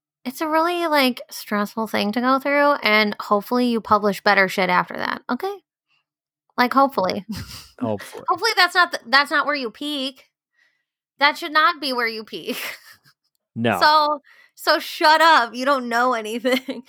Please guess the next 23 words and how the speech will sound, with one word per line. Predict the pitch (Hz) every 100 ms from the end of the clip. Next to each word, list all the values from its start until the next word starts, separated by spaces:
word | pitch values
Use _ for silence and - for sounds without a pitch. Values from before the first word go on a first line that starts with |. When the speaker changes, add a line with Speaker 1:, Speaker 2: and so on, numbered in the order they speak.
| -
Speaker 1:
<laughs> | - -
Well, | 302
I | 339 339
th-, | 302
okay, | 262 262 185 202
you | 233
know | 277
what | 311 262
bother-, | 220 220 233 _ 196 208 _ _ 226
the | 208 214
thing | - 302 294
that | 240 180
bothers | 175 180 180 170
me | 185 196 208 165 165 214 _ _ _ _ _
and | 196 196 196
will | 196 196
always | 202 202 196 185
bother | - 170 170 180 175
me, | - - - 214 _ _ _ -
and | 202
this | 208 208
bothered | 190 185 185 185 180
me | 185 175